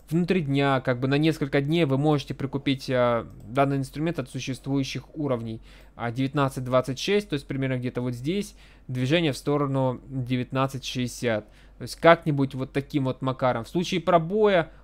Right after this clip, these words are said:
окей, встаём, э, в область, э, две тысячи восемь, даже просто дву-, две тысячи. Выше двух тысяч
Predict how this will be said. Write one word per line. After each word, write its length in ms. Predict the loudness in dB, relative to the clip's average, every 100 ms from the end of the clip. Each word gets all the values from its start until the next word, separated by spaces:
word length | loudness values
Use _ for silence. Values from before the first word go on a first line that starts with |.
| -8
окей, 360 | -8 0 2 2
встаём, 580 | 2 4 4 4 0
э, 260 | 0 -2 -2
в 260 | -4 -2 0
область, 440 | 2 0 -2 -2
э, 220 | -2 -2 -6
две 200 | -8 -4
тысячи 400 | -2 -4 -4 -4
восемь, 480 | -2 0 0 -2 -10 -12 -20 -10 -2
даже 220 | 0 0
просто 360 | 0 0 0 -4
дву-, 240 | -2 -2
две 240 | 2 0
тысячи. 580 | 2 -2 -2 -6 -6 -8 -12 -20 -20 -20 -20 -20 -20 -20 -20 -20 -20 0
Выше 320 | 6 6 6
двух 200 | 2 0
тысяч 560 | 2 0 0 -2 -4